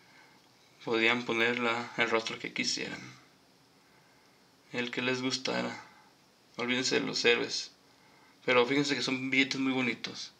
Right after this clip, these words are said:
Y el precio de este billete, en estas condiciones como la tengo yo, está llegando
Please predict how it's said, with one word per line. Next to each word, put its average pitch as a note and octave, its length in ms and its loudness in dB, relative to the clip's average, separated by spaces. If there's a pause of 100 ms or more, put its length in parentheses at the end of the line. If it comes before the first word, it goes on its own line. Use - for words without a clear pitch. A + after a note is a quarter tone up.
(1400)
Y E3 180 6
el B2+ 160 4
precio C#3+ 280 4
de D3 60 4
este D3 180 0
billete, D3 480 2 (1300)
en B2 160 -2
estas C3 220 0
condiciones C#3 460 2
como C3 140 -2
la A#2 100 -2
tengo C#3+ 180 2
yo, D#3 120 2 (1500)
está - 140 -4
llegando C3 280 2